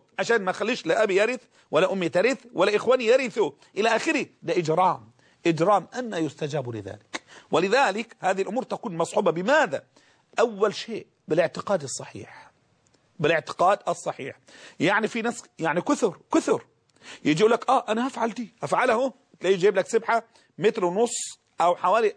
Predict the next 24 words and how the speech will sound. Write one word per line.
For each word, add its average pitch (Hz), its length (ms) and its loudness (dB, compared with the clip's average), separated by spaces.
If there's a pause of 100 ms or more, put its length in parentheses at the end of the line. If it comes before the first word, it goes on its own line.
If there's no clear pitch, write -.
يعني 180 300 -2
ممكن 220 240 -6
تدلدل 190 380 0
وراك 190 240 4
كمان، 143 300 -6 (360)
جايبها 190 440 0 (100)
ونازل: 208 500 -2 (160)
"بسم - 160 -6
الله 208 140 4
الذي 190 240 2
لا 180 80 4
يضر 180 180 2
مع 175 100 2
اسمه"، 165 100 -10 (120)
أعوذ 226 260 2
بالله، 202 300 0
ويقوم 175 280 -2 (220)
حي 277 580 0
ويصرخ 277 680 -2
وينام 262 340 0
هو، 330 640 0
هو، 330 280 -2
ويشعف 220 720 0
ويصرع 254 680 0